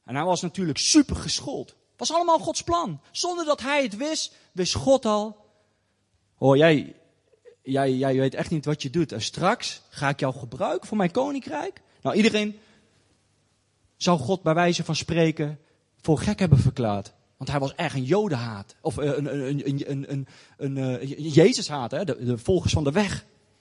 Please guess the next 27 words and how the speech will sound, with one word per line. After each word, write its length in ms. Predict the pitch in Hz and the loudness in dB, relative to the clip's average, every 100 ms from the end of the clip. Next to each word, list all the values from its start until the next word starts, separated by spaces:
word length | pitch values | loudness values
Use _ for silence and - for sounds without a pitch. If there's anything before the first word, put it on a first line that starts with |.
| _ _ _ _ _ _ _ | _ _ _ _ _ _ _
Maar 120 | - 165 | -10 -2
hij 180 | 233 | 0
ontdekte 460 | 240 208 202 262 254 | 2 2 2 0 0
wat 140 | 220 | -2
zijn 120 | 233 208 | -2 -2
ware 340 | 247 262 240 | 0 0 0
bloem 260 | 214 285 254 | 2 2 2
was. 420 | 180 - - - _ _ _ _ _ _ _ _ _ _ _ _ _ _ _ _ | -2 -4 -10 -16 _ _ _ _ _ _ _ _ _ _ _ _ _ _ _ _
En 120 | 170 | -4
hij 100 | 202 | 0
liet 120 | 240 | 0
daar 120 | 262 214 | 0 2
geen 180 | 285 | 2
onkruid 440 | 254 302 - 240 226 | 4 2 4 2 2
bij 180 | 190 160 | 2 2
groeien. 460 | - 160 135 147 _ _ _ _ _ _ _ | 0 -4 -4 -12 _ _ _ _ _ _ _
Hij 160 | - 214 | -4 -2
verzorgde 520 | 233 - 320 302 302 | 0 4 4 4 2
hem 160 | 269 247 | 0 0
goed. 360 | 330 311 - _ _ _ _ _ _ _ _ _ | 0 -2 -6 _ _ _ _ _ _ _ _ _
Door 140 | - 190 | -10 -4
te 100 | 190 | -2
luisteren 440 | 190 247 240 240 | 0 4 2 2
naar 100 | 233 | 2
de 60 | 214 | 4
Heilige 420 | 208 254 254 254 | 6 4 2 -4
Geest. 520 | - 262 - - - | -6 -6 -8 -16 -20